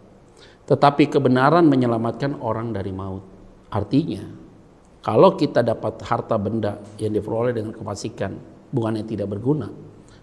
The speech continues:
tetapi justru membawa kita kepada maut. Ayat tiga, "Tuhan tidak membiarkan orang benar menderita kelaparan,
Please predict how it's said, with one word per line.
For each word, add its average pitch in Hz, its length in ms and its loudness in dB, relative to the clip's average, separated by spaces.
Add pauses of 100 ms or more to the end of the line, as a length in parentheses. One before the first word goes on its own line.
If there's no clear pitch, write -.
tetapi 123 560 2
justru 151 320 -4
membawa 101 400 -4
kita 104 240 -8
kepada 95 320 -8
maut. 92 400 -10 (1400)
Ayat 123 240 8
tiga, 107 240 2 (320)
"Tuhan 180 480 6
tidak 120 400 2
membiarkan 123 800 0
orang 110 240 0
benar 117 320 -4
menderita 107 480 -4
kelaparan, 104 480 -8